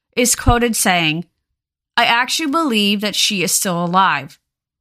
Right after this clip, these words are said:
They just keep looking for a body, and every time they look for a body, you find nothing.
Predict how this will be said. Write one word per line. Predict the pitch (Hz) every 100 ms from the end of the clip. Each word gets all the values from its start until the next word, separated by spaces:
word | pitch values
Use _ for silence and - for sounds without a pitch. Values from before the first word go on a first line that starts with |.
| _ _ -
They | 240
just | 220 262 302
keep | - 311 247
looking | 233 233 277
for | 262 262
a | 254
body, | 202 170 196 208 240 _ _ _ _ _
and | 202 190
every | 190 196 254 269
time | - 254 254 254
they | 254
look | 202 196 -
for | 240 240
a |
body, | 202 170 175 196 214 - -
you | 196 208
find | - 196 190 190
nothing. | 196 220 156 -